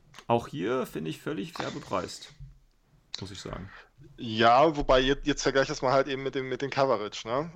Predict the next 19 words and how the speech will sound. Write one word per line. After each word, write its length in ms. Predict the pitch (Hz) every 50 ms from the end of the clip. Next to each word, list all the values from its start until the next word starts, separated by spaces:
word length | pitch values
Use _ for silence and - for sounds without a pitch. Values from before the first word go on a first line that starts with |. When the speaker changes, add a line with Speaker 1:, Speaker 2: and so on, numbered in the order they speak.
| -
Speaker 2:
Also, 260 | - 131 117 123 135 135
also 240 | 131 123 123 127
das 160 | 135 127 - 143
ist, 220 | 127 - - -
das 120 | 135 127
ist 140 | 143 135 -
jetzt 240 | 143 127 - - -
halt 380 | 127 127 123 123 123 127 - - _ _ _ _ _ _ _ _ _ _ -
so 200 | - - 117 123
ein, 140 | 123 120 123 _
so 160 | - 135 120
ein 140 | 123 120 117
Profil, 600 | - - 123 - - - - - 135 143 160 170 165
also 240 | - 135 113 120
du 100 | 120 123
kriegst 380 | 120 - - 135 - - - -
hier 280 | - - 143 151 170 170
zum 180 | - - 160
Beispiel 760 | 151 147 147 151 143 - - - 160 156 160 160 160 170 170